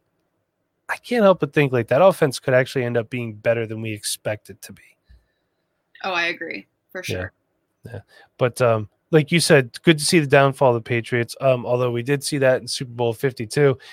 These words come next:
Speaker 1: Everybody in Philadelphia and the surrounding areas that were Eagles fans, "We ended the dynasty."
Speaker 2: <laughs>
Speaker 1: And then they went ahead and they won the Super Bowl the next year. So, um, I do have a question for you. And I, I always wanted to ask you this. Now that I have you, I wanna know: Do you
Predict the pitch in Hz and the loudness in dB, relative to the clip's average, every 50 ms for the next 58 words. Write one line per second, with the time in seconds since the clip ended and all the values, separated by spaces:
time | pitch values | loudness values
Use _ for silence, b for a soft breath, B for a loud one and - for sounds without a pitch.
0 | B B - 160 156 160 151 151 160 156 151 151 151 131 131 147 143 143 139 135 | B B 2 4 4 6 6 6 6 6 6 4 2 0 2 2 2 4 2 2
1 | 131 131 120 - 170 160 147 135 147 147 143 - 156 139 131 127 123 117 - 156 | 0 -2 -2 0 2 2 4 4 2 2 2 0 0 0 0 0 -2 0 2 2
2 | 147 143 147 143 147 151 147 143 139 131 139 131 139 151 151 143 147 131 - 147 | 2 2 2 2 4 4 4 4 2 0 -2 0 0 -2 0 -2 -4 -2 -2 -4
3 | 131 117 - _ _ - 214 269 262 240 226 214 220 196 185 175 196 208 208 214 | -4 -4 -8 _ _ -8 -6 -2 0 0 0 0 -2 -4 -2 2 4 4 6 6
4 | 202 185 156 - 175 151 123 110 - - - - 240 220 220 247 233 151 135 135 | 4 0 0 0 -2 -2 -2 -2 -6 -12 -18 -18 -10 -6 -6 -4 -2 -2 -2 -2
5 | 131 127 123 127 123 123 120 110 120 120 117 110 110 104 101 101 98 - _ _ | -2 -2 -2 -2 -2 -2 -2 0 0 0 0 0 -2 -4 -6 -10 -14 -18 _ _
6 | _ _ _ _ 127 113 110 117 113 107 104 - - 127 113 113 107 107 107 107 | _ _ _ _ -2 0 0 0 -2 -2 -6 -6 -8 -8 -8 -10 -6 -6 -4 -4
7 | 101 101 101 98 95 - - - - 107 98 95 95 _ _ _ _ - - - | -4 -6 -8 -10 -10 -12 -14 -14 -14 -14 -14 -14 -16 _ _ _ _ -8 -4 -2
8 | 104 - 113 - _ B B B B B B B - 160 147 139 135 127 113 - | -2 -2 -4 -6 _ B B B B B B B 2 4 6 6 4 2 0 -6
9 | _ B B B B - 175 165 277 359 349 277 - - 202 190 175 - 175 147 | _ B B B B 0 2 4 4 4 4 4 4 6 4 4 4 2 -4 -6
10 | - - 143 131 113 101 104 - _ - 160 151 160 175 156 170 170 180 214 247 | -6 -6 -4 -4 -4 -6 -8 -12 _ -4 0 2 2 2 4 6 6 6 6 4
11 | 220 233 214 196 175 - 151 139 143 147 139 - - 131 117 107 - - 131 135 | 4 2 2 2 2 2 2 4 4 2 2 0 -4 -6 -6 -6 -6 -6 -2 0
12 | 156 185 185 170 139 131 147 147 127 127 113 110 113 127 139 143 135 135 131 117 | 2 2 2 2 2 2 0 0 -2 -4 -4 -4 -2 -2 -2 -2 0 2 2 2
13 | 107 101 b b b b b b b b b b - 117 - 190 247 262 - 320 | 0 -2 b b b b b b b b b b -14 -8 -6 -6 -6 -4 -4 -4
14 | 240 | -4